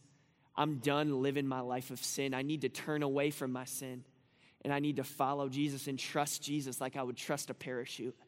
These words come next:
If that's you, I kinda wanna read this verse over you, and out of Hebrews three, if we can pull that up, and it says, "Therefore, as the Holy Spirit says today, if you hear his voice,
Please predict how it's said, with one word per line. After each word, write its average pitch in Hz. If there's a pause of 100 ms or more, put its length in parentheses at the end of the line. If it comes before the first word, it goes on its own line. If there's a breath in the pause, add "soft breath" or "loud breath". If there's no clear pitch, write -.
(1400 soft breath)
If 156
that's 170
you, 147
I 139
kinda 160
wanna 139
read 131
this 131
verse 131
over 127
you, 127
and 123
out 135
of 123
Hebrews 135
three, 135 (920 loud breath)
if 165
we 156
can 147
pull 147
that 135
up, 131
and 135
it 131
says, 131 (440 loud breath)
"Therefore, 156
as 139
the 139
Holy 151
Spirit -
says 131
today, 143 (240 loud breath)
if -
you 160
hear 170
his 147
voice, 127